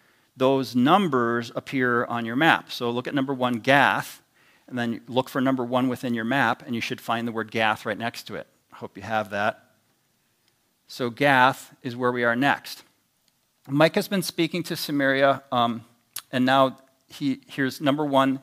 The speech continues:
in the next category is Gath. Um, verse ten, Micah picks up a saying from King David, "Tell it not in Gath,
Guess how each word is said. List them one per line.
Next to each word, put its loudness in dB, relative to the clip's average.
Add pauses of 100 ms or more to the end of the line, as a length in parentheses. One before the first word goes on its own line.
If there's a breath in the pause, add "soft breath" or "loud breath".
in -4 (320 soft breath)
the -6
next -4
category 0
is -8
Gath. -2 (480)
Um, -8 (400)
verse 0
ten, -2 (200)
Micah 0
picks -2
up 2
a -12
saying -2
from -10
King -8
David, -6 (680)
"Tell 0
it 0
not 2
in -6
Gath, -4